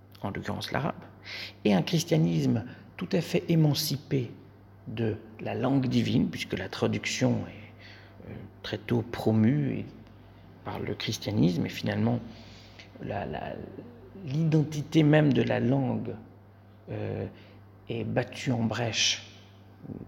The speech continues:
très régulièrement dans le, l'histoire du christianisme, eh bien on voit que le judaïsme occupe une place intermédiaire.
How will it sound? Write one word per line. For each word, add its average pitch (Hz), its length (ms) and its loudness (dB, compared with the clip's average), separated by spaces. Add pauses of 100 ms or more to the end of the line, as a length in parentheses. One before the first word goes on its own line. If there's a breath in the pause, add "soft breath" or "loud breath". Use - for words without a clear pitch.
très - 160 0
régulièrement 107 680 0 (600 loud breath)
dans 104 260 -6 (260)
le, 104 200 -6
l'histoire 98 600 -2
du - 80 -10
christianisme, - 680 -6 (500 loud breath)
eh - 80 -6
bien 156 160 0
on 151 60 6
voit 180 200 2
que 175 340 4
le 143 100 4
judaïsme 147 580 2 (580)
occupe 170 300 -4
une 160 100 2
place 160 400 -2
intermédiaire. - 920 0